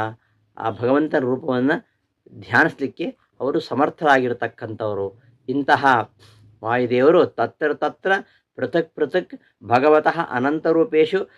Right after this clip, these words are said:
ಪೃಥಕ್ ಪೃಥಕ್ ವೇದೋಕ್ತ ತದನುಕ್ತ ಭಾರತೋಕ್ತ ತದನುಕ್ತ ಸಂಪ್ರದಾಯ ಆಗತ ಶ್ವೇತರ ಸ್ವಾಭಿನ್ನ ಸ್ವಾಭಿನ್ನತೆಯಾಪಿ ಅಶೇಷ ಶಕ್ತಿವಿಶೇಷಾಭ್ಯಾಂ ಪೃಥಕ್ ವ್ಯವಹಾರ ವಿಷಯ ಸರ್ವಸಾಮರ್ಥ್ಯೋಪೇತ ನಿರವಧಿಕ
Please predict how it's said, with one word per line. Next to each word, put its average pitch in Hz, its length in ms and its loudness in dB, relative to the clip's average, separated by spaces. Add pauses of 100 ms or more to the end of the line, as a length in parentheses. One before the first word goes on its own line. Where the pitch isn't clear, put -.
(200)
ಪೃಥಕ್ 175 360 -4
ಪೃಥಕ್ 180 340 -2 (220)
ವೇದೋಕ್ತ 165 520 6
ತದನುಕ್ತ 165 560 -2
ಭಾರತೋಕ್ತ 156 680 0
ತದನುಕ್ತ 151 520 -2
ಸಂಪ್ರದಾಯ 156 680 2
ಆಗತ 165 380 0
ಶ್ವೇತರ 165 560 -2
ಸ್ವಾಭಿನ್ನ 151 560 0 (500)
ಸ್ವಾಭಿನ್ನತೆಯಾಪಿ 165 880 4
ಅಶೇಷ 160 400 -2 (640)
ಶಕ್ತಿವಿಶೇಷಾಭ್ಯಾಂ 175 1300 4
ಪೃಥಕ್ 147 380 -4
ವ್ಯವಹಾರ 156 540 2
ವಿಷಯ 170 320 -2
ಸರ್ವಸಾಮರ್ಥ್ಯೋಪೇತ 160 1300 0 (440)
ನಿರವಧಿಕ 175 520 6